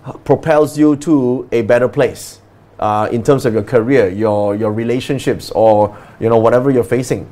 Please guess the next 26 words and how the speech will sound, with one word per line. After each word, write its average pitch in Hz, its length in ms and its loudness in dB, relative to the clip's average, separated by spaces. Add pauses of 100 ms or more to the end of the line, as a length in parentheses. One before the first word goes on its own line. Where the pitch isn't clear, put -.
(120)
So 117 200 2
good 135 320 2
things 151 220 0
happen 135 320 -2
at 120 140 0
the 113 60 -2
right 107 200 -2
time. 110 240 -4 (840)
Or 123 400 4
flow, 185 480 2
this 151 200 -6
is 120 100 -8
my 127 180 -2
favorite. 123 400 -2 (1160)
How 170 180 0
do 196 80 4
I 180 80 4
know 175 180 -2
that 156 140 0
feng 160 160 -2
shui 156 140 -2
is 127 100 -4
working 143 260 -2
for 143 140 -2
me? 151 260 -4 (1040)
When 131 320 2